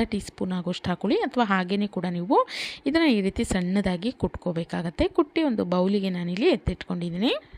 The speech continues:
ನಂತರ ಇದರೊಟ್ಟಿಗೆ ನಾನಿಲ್ಲಿ ಒಂದು ಕಾಲ್ ಟೀ ಸ್ಪೂನ್ ಆಗುವಷ್ಟು ಅರಿಶಿನ ಕೂಡ ಸೇರಿಸ್ಕೊತಾ ಇದ್ದೀನಿ. ಕಸ್ತೂರಿ ಅರಿಶಿನ ಸಿಕ್ಕರೆ ತುಂಬಾನೇ ಒಳ್ಳೆಯದು, ಅದನ್ನ ಸೇರಿಸ್ಕೊಳ್ಳಿ. ಇಲ್ಲ ಅಂತಂದ್ರೆ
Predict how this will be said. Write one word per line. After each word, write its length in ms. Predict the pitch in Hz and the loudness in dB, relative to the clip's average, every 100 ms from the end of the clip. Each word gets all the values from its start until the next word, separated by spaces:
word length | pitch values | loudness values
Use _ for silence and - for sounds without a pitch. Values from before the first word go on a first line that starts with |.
| - | 0
ನಂತರ 300 | 311 392 415 381 370 | 4 4 6 6 8
ಇದರೊಟ್ಟಿಗೆ 440 | 254 254 262 254 | 8 8 8 4
ನಾನಿಲ್ಲಿ 380 | 247 220 196 247 | 4 4 4 2
ಒಂದು 220 | 427 359 | 2 2
ಕಾಲ್ 360 | 294 240 233 294 | 0 2 4 2
ಟೀ 220 | - 240 | 2 2
ಸ್ಪೂನ್ 300 | 226 - 214 | 0 -2 0
ಆಗುವಷ್ಟು 460 | 208 - 185 - - | 0 0 -2 0 0
ಅರಿಶಿನ 440 | - 196 - - | 2 2 2 4
ಕೂಡ 200 | 262 208 | 4 6
ಸೇರಿಸ್ಕೊತಾ 640 | 202 - 190 - - 190 180 | 4 4 0 0 -4 0 0
ಇದ್ದೀನಿ. 360 | 180 208 277 | 0 2 2
ಕಸ್ತೂರಿ 600 | 302 - 233 - 294 294 302 | 2 0 0 2 6 6 6
ಅರಿಶಿನ 360 | - - 226 208 | 4 2 2 0
ಸಿಕ್ಕರೆ 340 | 202 - 233 | -2 0 0
ತುಂಬಾನೇ 460 | 233 202 196 220 220 | 2 0 4 4 4
ಒಳ್ಳೆಯದು, 320 | 202 185 370 | 4 2 2
ಅದನ್ನ 280 | 370 214 196 | 2 4 2
ಸೇರಿಸ್ಕೊಳ್ಳಿ. 540 | - 180 - - 240 | 2 0 0 2 4
ಇಲ್ಲ 320 | 359 247 214 | 4 4 4
ಅಂತಂದ್ರೆ 580 | 220 196 185 185 233 427 | 4 2 0 0 2 0